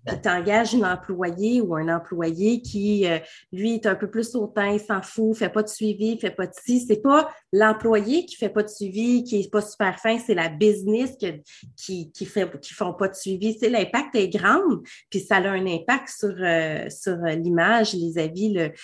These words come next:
Speaker 1: le, la crédibilité de la business en soi. Fait qu'effectivement, les valeurs sont, euh, sont importantes. Puis j'ai
Speaker 2: Ouais.
Speaker 1: envie de reprendre un autre exemple un peu plus, euh, extrême, mettons, là. Ben, extrême.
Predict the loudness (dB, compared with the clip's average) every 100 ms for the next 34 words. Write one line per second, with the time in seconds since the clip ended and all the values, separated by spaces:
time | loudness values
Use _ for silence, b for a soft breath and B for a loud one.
0 | B B 0 0 0 -4 -6 -6 -4 -2
1 | -4 -2 -2 -2 -2 -2 -4 -2 -4 -4
2 | -2 0 0 -4 -8 -10 -4 -2 -2 -2
3 | -2 -2 -2 -2 -4 -6 -6 -4 -4 -6
4 | -8 B B -12 -6 -4 -4 -4 -6 -6
5 | -6 -6 -10 B B B B 2 4 4
6 | 4 2 2 4 4 4 2 2 -2 2
7 | 2 2 0 -4 -4 -6 -4 -4 -2 0
8 | 0 -2 -6 -14 -6 -2 2 2 0 -2
9 | -2 0 -2 -4 -6 -6 -8 -8 -8